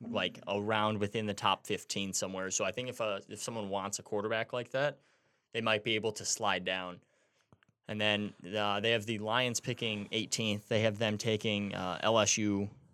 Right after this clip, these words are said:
cornerback Kristen Fulton, which I kinda, I kinda dig that, especially with,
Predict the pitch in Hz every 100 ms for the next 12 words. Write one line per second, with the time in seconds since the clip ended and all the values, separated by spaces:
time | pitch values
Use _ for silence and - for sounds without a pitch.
0 | _ _ _ - - 117 104 98 101 -
1 | 113 - 101 90 104 95 - - - _
2 | _ _ _ _ _ _ _ _ - -
3 | 131 143 120 98 123 131 117 101 104 98
4 | 98 98 - - 107 101 110 101 104 101